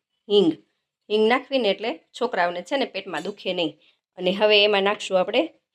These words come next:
ચણાનો લોટ. આ ચણાનો લોટ. આપણે છે ને તનિષ પૂરતું એક પુડલું જ બનાવવાનું છે.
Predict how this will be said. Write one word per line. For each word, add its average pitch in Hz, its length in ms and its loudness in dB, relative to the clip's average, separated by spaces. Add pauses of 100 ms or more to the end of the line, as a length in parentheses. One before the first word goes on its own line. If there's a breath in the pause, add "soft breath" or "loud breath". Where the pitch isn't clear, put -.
(100)
ચણાનો 185 380 0 (380)
લોટ. 185 280 4 (1000)
આ 190 80 -14
ચણાનો 160 400 -2
લોટ. 165 260 0 (840)
આપણે 202 260 -10
છે 202 140 -8
ને 202 120 0
તનિષ 220 300 -2
પૂરતું 208 300 -2
એક 208 140 2
પુડલું 208 300 0
જ - 60 -12
બનાવવાનું 165 500 0
છે. 233 180 -8